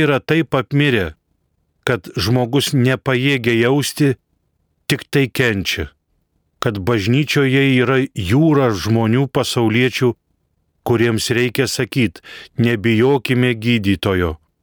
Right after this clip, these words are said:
eikime pas gydytoją. Yra mum Dievas palikęs daug vilties, daug mokslo, daug patirties, žinių bagažą. Ir mes jo privalome naudotis,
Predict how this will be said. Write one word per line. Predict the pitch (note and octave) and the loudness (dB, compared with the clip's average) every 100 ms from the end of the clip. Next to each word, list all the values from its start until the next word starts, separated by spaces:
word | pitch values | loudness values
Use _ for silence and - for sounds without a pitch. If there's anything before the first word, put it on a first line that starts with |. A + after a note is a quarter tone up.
| _ _ _ _ _ - | _ _ _ _ _ -2
eikime | C3+ C#3 D3 C3 C3 | -2 0 0 0 0
pas | - B2+ A2 | 0 -4 -2
gydytoją. | B2+ B2+ G#2+ G2 G2 F2+ F2 D2+ _ _ _ _ _ _ - | -2 0 0 0 -2 0 -2 -6 _ _ _ _ _ _ -2
Yra | A2 A2+ D3+ | 0 2 2
mum | D#3 C3+ A2 | 0 0 0
Dievas | F2+ C#3+ D#3 C3 - | 0 0 2 -2 -4
palikęs | - B2 C#3 - B2 F#2 | -4 -2 -2 0 0 -2
daug | F2 C#3+ D3 | -2 -2 -2
vilties, | C3+ C#3 B2 - A#2+ F2+ - - _ _ _ _ _ _ | -2 -2 0 0 0 0 -6 -14 _ _ _ _ _ _
daug | G2+ F#2 D#3 C#3+ D3 | -2 0 0 2 2
mokslo, | D3+ D3 - - G#2 F#2+ G#2 | 2 2 -2 -2 0 0 -2
daug | G#2 C#3 D3+ _ | -2 -2 -2 _
patirties, | C#3+ A#2 C#3 B2+ - B2 F#2+ | -4 0 -2 0 0 0 0
žinių | F2 A#2 C#3+ D#3 | 0 0 2 2
bagažą. | C3+ B2+ A2+ A2+ G2 E2+ D#2 - - - - - - - - - - _ | 0 0 0 0 0 -4 -6 -10 -20 -20 -20 -20 -20 -20 -20 -20 -20 _
Ir | A#2 A2+ | 0 2
mes | A#2+ C3+ - | 2 0 0
jo | B2+ F#2+ | -2 0
privalome | A2+ A2 B2 D#3 D3+ A#2+ A#2+ | 0 2 2 2 2 0 0
naudotis, | A#2+ C3 B2+ C#3 A#2 - F2 - | 0 0 0 0 0 -4 -8 -8